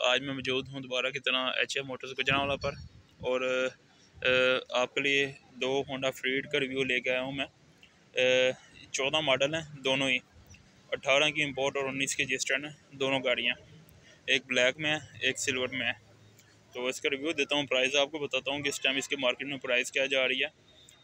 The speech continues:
और, अ, कलेक्शन आपको अगर दिखा दूँ तो तमाम Japanese गाड़ियाँ जो हैं हमारे पास available हैं, आप देख सकते हैं, जिसमें Nissan Days भी है, Mitsubishi है, Wagon है, Wagon R hybrid आई थी है।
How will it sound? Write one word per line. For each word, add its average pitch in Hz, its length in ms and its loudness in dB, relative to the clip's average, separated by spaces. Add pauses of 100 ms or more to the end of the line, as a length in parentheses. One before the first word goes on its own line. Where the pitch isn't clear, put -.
(100)
और, 123 240 2
अ, 123 340 2 (880)
कलेक्शन 131 300 0
आपको 139 240 2
अगर 139 100 2
दिखा 131 280 0
दूँ 143 140 -2
तो 139 60 -4
तमाम 135 580 -2 (100)
Japanese 139 400 2
गाड़ियाँ 131 320 0
जो 127 100 -2
हैं 127 80 2
हमारे 127 240 -2
पास 131 160 -6
available 131 400 -4
हैं, 160 120 -10 (1040)
आप 120 100 -2
देख 127 220 0
सकते - 280 -8
हैं, 139 120 -2
जिसमें 139 300 -4
Nissan 127 340 -2
Days 135 260 0
भी 135 100 -4
है, 135 80 -2
Mitsubishi 139 440 -4
है, 123 80 2
Wagon 127 520 0
है, 127 200 2
Wagon 131 400 2
R 127 60 0
hybrid 135 380 -2
आई 127 200 2
थी 135 160 -6
है। 127 180 2